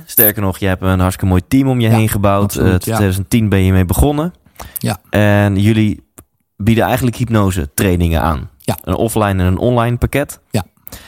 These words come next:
Speaker 1: En, ehm, ja, ik, ik vroeg net aan jou, eh, van, nou, ben je dan misschien wel, eh, heel voorzichtig, vroeg ik zo, ben je misschien wel de grootste van Nederland? Misschien een domme vraag. En toen zei je, nou, <laughs> ik denk dat ik wel de grootste van Europa ben.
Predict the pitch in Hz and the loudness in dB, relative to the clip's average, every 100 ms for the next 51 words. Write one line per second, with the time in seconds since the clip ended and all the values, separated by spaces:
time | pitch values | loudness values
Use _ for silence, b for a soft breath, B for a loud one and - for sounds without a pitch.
0 | B B _ - 104 101 101 98 - 101 | B B _ -2 2 2 2 0 0 2
1 | 98 95 95 95 95 92 - 104 71 82 | 4 4 4 2 2 -2 -2 -2 0 -2
2 | - 95 - - - 104 95 92 90 85 | -4 -10 -12 -6 -2 0 0 2 2 0
3 | 87 85 85 85 95 95 - 98 95 92 | 0 0 0 -2 -4 -6 -4 -4 -2 -2
4 | - 117 104 98 92 92 92 92 95 95 | -4 -2 2 2 2 2 0 2 0 0
5 | 104 98 92 - 95 98 90 98 101 101 | -2 -4 -4 -4 -2 0 0 0 -2 -2
6 | 117 107 98 98 101 98 - 101 92 143 | -4 -2 0 0 -2 -2 -4 -4 -4 -4
7 | 165 180 196 107 107 98 101 92 101 107 | -2 -4 -6 -8 -4 -2 -2 -2 -2 -4
8 | 135 78 101 98 87 85 80 78 92 - | -4 -6 -6 -2 -2 -2 -2 -4 -6 -8
9 | - - 117 - - - 85 - 87 92 | -6 -2 -2 -2 -8 -4 -2 -2 -2 0
10 | 92 98 104 110 113 95 80 76 76 | 0 0 0 2 2 0 -4 -4 -6